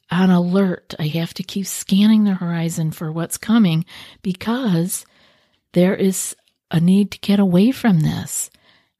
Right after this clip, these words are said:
versus our being able to stay with it, to be present with the feelings. So the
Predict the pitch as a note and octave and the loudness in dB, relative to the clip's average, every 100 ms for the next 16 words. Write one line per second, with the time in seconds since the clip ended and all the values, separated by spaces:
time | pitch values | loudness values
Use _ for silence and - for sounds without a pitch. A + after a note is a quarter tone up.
0 | _ - E3 E3+ - F#3 F#3 F3+ - _ | _ -4 0 0 0 0 0 -2 -10 _
1 | _ A3+ E3+ E3 D#3+ E3 D#3+ D#3+ D#3+ D#3 | _ -8 -6 -2 2 2 2 0 0 -4
2 | D3+ - _ - F3+ - - D#3 D3+ D3+ | -6 -10 _ -12 -8 -8 -2 0 2 2
3 | C#3+ C#3+ C3+ - - - _ _ _ _ | 0 0 -4 -8 -20 -20 _ _ _ _
4 | _ - - D#3 - - D#3 D3+ D#3+ - | _ -8 -2 -4 -2 -2 0 0 -4 -2
5 | D3+ - - D3+ C#3 C3 C3 F2+ C3+ - | -4 -6 -6 -2 -2 -2 -6 -8 -12 -14
6 | _ _ _ _ _ _ _ _ _ - | _ _ _ _ _ _ _ _ _ -8
7 | - D#3+ D#3+ | -4 -2 -4